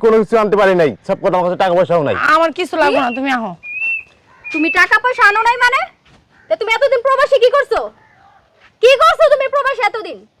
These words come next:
Speaker 3: তোমার কি মুখ দেখার জন্য কি আমি প্রবাসে পাঠাইছিলাম? আমার টাকা লাগবে, টাকা। তুই কি বললি এটা? তুই বিদেশে তিন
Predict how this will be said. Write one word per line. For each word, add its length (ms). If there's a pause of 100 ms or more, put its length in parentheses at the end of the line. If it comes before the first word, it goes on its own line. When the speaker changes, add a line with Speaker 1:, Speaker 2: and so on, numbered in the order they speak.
(220)
Speaker 3:
তোমার 260
কি 60 (120)
মুখ 100 (120)
দেখার 240
জন্য 160
কি 120
আমি 160
প্রবাসে 300
পাঠাইছিলাম? 540 (640)
আমার 140 (140)
টাকা 200 (100)
লাগবে, 240 (160)
টাকা। 160 (800)
তুই 180
কি 80 (100)
বললি 280
এটা? 140 (800)
তুই 100 (120)
বিদেশে 420 (140)
তিন 140